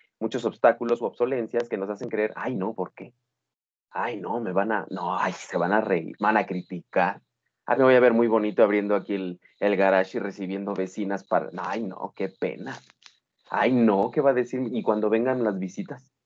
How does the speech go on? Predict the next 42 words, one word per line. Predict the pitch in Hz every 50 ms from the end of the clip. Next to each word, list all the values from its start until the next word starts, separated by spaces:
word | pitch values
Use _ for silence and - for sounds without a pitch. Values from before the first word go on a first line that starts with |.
| _ _ _ _ -
y | 107 104
llegue | 92 104 104 101 120 120
la | 110 95
gente | - 110 110 113 120
aquí | 113 117 117
a | 107
comprarme | - - 117 107 107 104 107 113 120 120 113 107 98 92 82 - _ _ _ _ _ _ _ -
lo | - 95
que | 95 101 95 92
yo | 104 104 101
vendo, | 117 117 117 117 131 123
no, | 95 90 87 80 78
hombre." | 82 98 117 123 113
Entonces, | 95 90 113 113 127 135 131 131 - - - - - _ _ _ _ _ _
si | _ - - 139 117
no | 113 123 139 180 202
se | 220 196
deciden | 165 151 135 147 143 139 139 120
porque | 117 113 90 110
el | 98 101
aspecto | 98 - 143 139 - 151 -
presencial | - 113 101 107 101 98 117 117 -
todavía | - 123 120 120 110 117 117 113
representa, | 113 107 - - 95 95 - 123 120 - - 101 92 92 - _ _ _ _ _ _ _
em, | - 92 90 90 87 87 87 87 - - -
un, | - 117 113 110 110 -
una, | - 117 113 110 107 107 101 98 90 87 85 - - _ _ _ -
una | 123 135 139
barrera | 120 110 104 110 107 104 117 117 -
para | 123 117 123
ustedes, | 127 123 - - 123 120 135 160 175 - _ _ _ _ _ _ - -
pues | 101 113 107
aquí | 113 104 - 139
lo | 139 143 135
tienen. | 139 151 156 156 151 143 147 _ _ _ _ - - _ _ _
Ya | - 127 127
está | 127 131 143 131
virtual | 123 131 120 117 113 120 127 143 151
y | 135
ya | 110 107 104
es | 98 101
gratuito. | 101 98 92 90 - 90 95 101 _ _ -